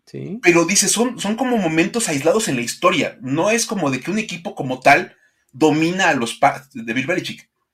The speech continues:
Speaker 2: Dices, pero pues, entonces, y esto se pone en, en papel, o bueno, en, en pantalla,
Speaker 1: Ujú.
Speaker 2: el sábado, dieciséis de abril, cuando es el cumpleaños setenta de Bill Belichick.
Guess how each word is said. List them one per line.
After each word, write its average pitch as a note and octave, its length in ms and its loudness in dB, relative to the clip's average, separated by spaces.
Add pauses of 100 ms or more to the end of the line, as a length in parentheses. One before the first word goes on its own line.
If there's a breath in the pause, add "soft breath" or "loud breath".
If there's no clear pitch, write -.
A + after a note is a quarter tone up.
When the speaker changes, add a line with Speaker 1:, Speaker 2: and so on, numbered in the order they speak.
(460)
Speaker 2:
Dices, C#3 500 -6
pero C#3 340 -12
pues, - 340 -6 (120)
entonces, A3 720 -2 (840 soft breath)
y G3+ 160 0
esto C#4 180 4
se C#4 140 2
pone A3+ 260 2
en, A#3 180 2
en E3 200 0
papel, F3 500 4
o C#3 100 6
bueno, C#3+ 220 4
en, B2 120 -4
en A#2 140 -4
pantalla, B2+ 680 2 (560 loud breath)
Speaker 1:
Ujú. C#3+ 260 -8
Speaker 2:
el C#3 220 4
sábado, B3 500 4 (300)
dieciséis C#3 400 0
de G3 80 4
abril, F3 380 0 (120)
cuando C#3+ 240 -2
es F3 100 0
el G#3+ 120 -6
cumpleaños D#3+ 640 0
setenta D3 520 -2
de A#2+ 120 -6
Bill B2 300 -6
Belichick. - 560 -4